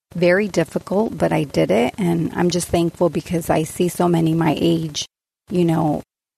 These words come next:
still have, you know, this debt from college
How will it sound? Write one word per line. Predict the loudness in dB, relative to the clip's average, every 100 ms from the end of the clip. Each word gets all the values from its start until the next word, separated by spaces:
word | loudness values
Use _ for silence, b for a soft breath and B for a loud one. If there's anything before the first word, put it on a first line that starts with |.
| -12
still | -2 0 0
have, | 2 -2 -2 -4
you | 0
know, | 0 2
this | 0 0
debt | 0 0 -2
from | -4 -4 -4
college | -2 0 0 0 -2 -4 -8